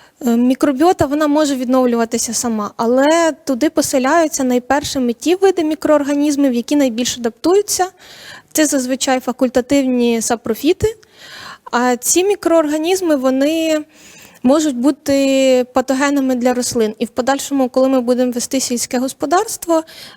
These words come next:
е, дуже багато рослин буде страждати від кореневих гнилей, від пліснявіння росли-, насіння. І тому нам потрібно повернути цей мікробний цинос, е,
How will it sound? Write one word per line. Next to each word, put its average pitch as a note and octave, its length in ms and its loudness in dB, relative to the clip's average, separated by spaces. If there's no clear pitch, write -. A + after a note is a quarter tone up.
е, A#3+ 140 0
дуже C#4+ 320 2
багато C4+ 420 -2
рослин B3+ 460 0
буде A3 320 -2
страждати B3 640 -2
від A3 160 -6
кореневих D4 640 0
гнилей, C4 520 2
від A3+ 180 -4
пліснявіння C#4+ 680 0
росли-, C4 360 -2
насіння. B3+ 760 -2
І B3 60 -2
тому C#4 280 2
нам D4 240 0
потрібно C4 600 0
повернути C4 540 0
цей C4 180 -2
мікробний C4 440 0
цинос, F4 520 -4
е, B3 260 2